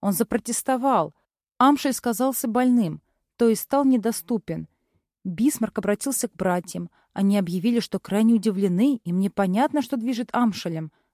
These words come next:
Возможно, он теряет ясность ума, ведь ему уже так много лет. Бедный старый Амшель.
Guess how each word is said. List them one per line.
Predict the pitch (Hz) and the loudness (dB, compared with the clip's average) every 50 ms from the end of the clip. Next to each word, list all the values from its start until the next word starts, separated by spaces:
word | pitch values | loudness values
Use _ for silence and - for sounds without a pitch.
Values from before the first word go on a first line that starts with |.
| _ - | _ -4
Возможно, | 180 196 - 202 226 269 254 214 247 - | -4 -2 0 2 2 2 4 2 0 2
он | - 226 - | 2 0 0
теряет | - 214 220 233 247 233 - | 0 0 2 2 0 0 0
ясность | 185 226 233 220 - 214 - - - | 0 0 0 0 -2 -4 -4 -4 -4
ума, | 185 175 170 170 196 220 202 - | -4 -2 -2 0 0 0 0 -2
ведь | 160 175 170 - - | -4 -8 -10 -6 -4
ему | 196 202 208 196 | -2 -2 0 -2
уже | 165 185 190 | -2 -4 -6
так | _ - 262 302 - - | _ 0 0 0 2 2
много | 240 220 208 208 208 170 196 185 | 0 2 2 0 0 0 -2 -2
лет. | 185 175 170 165 170 _ _ _ _ _ _ _ _ _ _ _ - | -2 -2 -4 -6 -6 _ _ _ _ _ _ _ _ _ _ _ -14
Бедный | 175 156 196 220 269 320 339 294 311 311 302 302 269 | -6 -2 0 4 4 4 4 4 2 0 0 0 -2
старый | - - - 175 165 160 165 170 170 170 170 - _ - | -6 -8 -4 -2 -2 0 0 -2 -2 -4 -6 -8 _ -8
Амшель. | 180 160 156 156 156 143 - - - 156 151 | -8 -6 -6 -8 -10 -12 -16 -16 -16 -18 -18